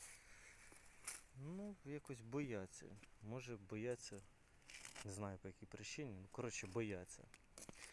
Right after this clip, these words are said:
Да. Е, ще хотів напослідок, е, сказати точно, що на зажиганні C D I надо їздити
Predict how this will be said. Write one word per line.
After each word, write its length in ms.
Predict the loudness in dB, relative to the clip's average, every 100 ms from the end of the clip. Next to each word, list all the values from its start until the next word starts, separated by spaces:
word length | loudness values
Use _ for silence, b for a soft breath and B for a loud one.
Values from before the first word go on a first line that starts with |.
| B B B B B -8
Да. 500 | -6 2 6 6 4 0 -2
Е, 420 | 2 2 4 2 2
ще 260 | 8 8
хотів 600 | 10 6 6 4 4 2 -4
напослідок, 640 | 0 4 2 4 6 6 4 -2 -10 -14 -14 -6
е, 220 | -4 -4
сказати 420 | 0 2 4 2 4
точно, 480 | 6 6 6 2 2
що 500 | 0 2 2 2 -2 0
на 160 | 4 8
зажиганні 800 | 8 6 4 4 6 6 6 2
C 220 | 0 -2
D 180 | 4 6
I 220 | 6 4 B B B B 0
надо 340 | 8 8 8 4
їздити 520 | 4 2 2 2